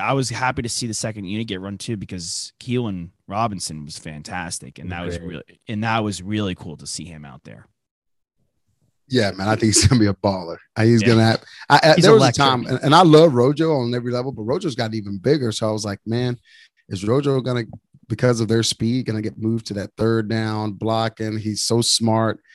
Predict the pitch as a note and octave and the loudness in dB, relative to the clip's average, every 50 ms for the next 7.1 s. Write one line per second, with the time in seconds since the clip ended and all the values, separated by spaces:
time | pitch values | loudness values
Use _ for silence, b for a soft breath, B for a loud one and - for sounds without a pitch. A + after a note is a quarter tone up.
0 | b b b b - G#2+ G#2+ G#2+ - - A2+ A#2+ A#2+ A#2+ A2+ A#2 A2 G#2 A#2+ A#2 | b b b b -6 -6 -4 -4 -2 0 2 2 4 4 2 2 0 -2 -2 -4
1 | - - A#2 A2+ G#2 G#2+ A2 A2 A2 G#2+ - - - A2+ A2+ A#2 A#2+ A2 - A#2 | -4 -2 -2 -4 -4 -4 -6 -6 -6 -6 -8 -8 -4 -2 0 0 0 0 0 -2
2 | A2+ A2+ A2 G#2 A2+ A2 A2 G#2+ - - _ _ _ _ _ _ _ _ _ _ | -2 0 -2 -2 -2 -4 -4 -4 -6 -10 _ _ _ _ _ _ _ _ _ _
3 | _ _ - G#3 G#3 - G#2+ G#2+ A2 A2 A2 G#2+ B2 D3+ F#3+ F#3 D#3+ D3 C#3 C3 | _ _ -8 -6 -6 -4 -2 0 0 2 4 4 4 4 4 4 4 2 2 2
4 | - C#3 C#3 C#3+ C#3+ C3+ B2 B2 C3 D3 D3 D3+ D3+ D3+ D3 C3+ - - C#3+ D#3+ | 2 2 2 2 2 2 2 2 2 2 2 2 0 0 -2 -2 -4 -4 -2 0
5 | F3 D#3+ B2+ A2 G#2+ A2 G#2 - A#2 A2+ A2 A2 A2+ A2 - - - - - A2 | 0 0 -2 -2 -4 -4 -4 -4 -2 -2 -2 -2 -4 -6 -6 -10 -12 -12 -10 -10
6 | G#2 G2 G2 A#2 A#2+ C#3 D#3 D3 C3 A#2 A#2 A#2 A2+ G#2+ G2+ G2 A#2+ A#2+ C#3 D#3 | -10 -4 0 2 4 4 4 4 2 2 2 2 0 -2 -2 -2 0 0 0 0
7 | - | -2